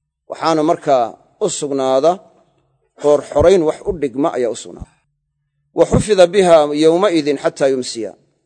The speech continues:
Maalintaana waa lagu ilaaliyaa ilaa uu markaa galabaysanayo ama gabaldhacsanayo. "Wa man qaalaha hiina yumsi," ruuxa yidhahda markuu galabaystana,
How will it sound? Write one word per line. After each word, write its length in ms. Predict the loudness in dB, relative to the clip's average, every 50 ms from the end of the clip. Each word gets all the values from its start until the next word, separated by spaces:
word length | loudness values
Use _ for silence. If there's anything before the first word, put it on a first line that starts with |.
| _ _ _ _ _ _ _ _ _ _ _ 0
Maalintaana 500 | 2 4 4 4 4 4 4 4 4 6
waa 120 | 4 4
lagu 180 | 4 4 2 0
ilaaliyaa 400 | 2 4 4 4 4 4 2 2
ilaa 240 | 2 2 2 2 2 2
uu 140 | 0 0
markaa 320 | -2 -4 -4 -2 0 -2 0
galabaysanayo 640 | 2 0 0 0 0 -2 -4 -4 -6 -4 -4 -2 -2
ama 120 | -4 -4
gabaldhacsanayo. 720 | -6 -6 -6 -6 -6 -8 -8 -10 -10 -12 -14 -14 -16 -18 _ _ _ _ _ _ _ _ _ _ _ -6
"Wa 60 | -4
man 140 | -2 -2 0
qaalaha 360 | 2 2 4 4 4 4 2 2
hiina 280 | 0 0 0 0 0
yumsi," 440 | 0 0 0 -2 -2 -4 -6 -10 -10 -12 -14 _ _ _ _ _ _ -2
ruuxa 220 | 0 0 2 2 2
yidhahda 280 | 2 4 4 4 4 2
markuu 240 | 0 -2 -2 -2
galabaystana, 680 | 0 2 2 4 4 4 2 0 0 0 0 2 2 0